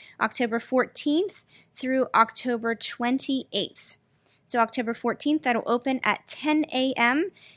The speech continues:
and it'll close October twenty-eighth at eleven fifty-nine P M. Window two will open October twenty-eighth at ten A M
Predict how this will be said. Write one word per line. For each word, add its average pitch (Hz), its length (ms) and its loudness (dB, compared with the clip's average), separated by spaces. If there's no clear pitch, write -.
and 233 100 -2
it'll 208 200 -2
close 294 840 0
October 247 460 0
twenty-eighth 269 840 -2
at 226 180 -2
eleven 254 520 0
fifty-nine 202 960 -4
P 208 320 -12
M. - 340 -6
Window 240 540 4
two 285 720 4
will 240 280 2
open 226 540 2
October 214 420 0
twenty-eighth 220 760 -2
at 311 180 0
ten 330 220 0
A 339 180 4
M 370 220 2